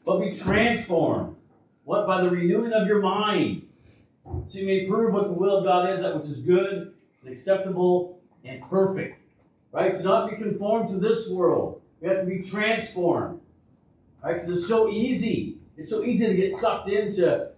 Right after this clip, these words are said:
this world and, and to forget who we are in Christ. Right? So why? The renewing, so you'll prove what the will of God is. How do we prove that?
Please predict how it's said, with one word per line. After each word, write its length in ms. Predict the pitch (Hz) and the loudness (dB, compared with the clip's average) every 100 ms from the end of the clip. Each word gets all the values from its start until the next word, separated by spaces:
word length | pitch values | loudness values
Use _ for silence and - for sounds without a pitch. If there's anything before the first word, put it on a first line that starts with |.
| - | -8
this 320 | 156 196 - | -2 -2 0
world 320 | 165 240 - | 2 2 2
and, 120 | - - | 0 -4
and 200 | 156 156 | -4 -6
to 80 | - | -8
forget 640 | 165 139 240 262 - - _ _ _ | -8 0 4 4 0 -12 _ _ _
who 340 | 226 240 233 190 | -4 -2 0 0
we 200 | 202 208 | 0 0
are 540 | 160 - - - - - _ - | 2 4 4 2 -4 -14 _ -4
in 240 | 202 190 | -2 -2
Christ. 640 | 185 190 233 - - - - _ | -2 0 2 0 -4 -14 -20 _
Right? 460 | - 190 220 - - - | -2 0 0 -6 -20 -8
So 220 | 214 202 | -2 0
why? 400 | 262 254 131 - - _ | 2 2 0 -6 -14 _
The 60 | 180 | -2
renewing, 440 | 185 185 254 269 - | 0 2 2 2 0
so 120 | 190 | -2
you'll 220 | 196 185 | -2 -2
prove 840 | - 202 294 339 320 - - - - _ _ - | -2 2 6 6 6 4 -2 -6 -14 _ _ -10
what 160 | 190 190 | -8 -6
the 60 | |
will 240 | 165 170 160 | -2 0 2
of 80 | - | 0
God 280 | 139 - | 0 -2
is. 360 | - - - _ _ _ _ _ _ _ _ _ _ _ _ - | -6 -10 -16 _ _ _ _ _ _ _ _ _ _ _ _ 0
How 140 | 294 | 2
do 100 | 277 | 2
we 80 | 254 | 0
prove 340 | - 302 311 | 2 4 4
that? 340 | - - - | 2 0 -4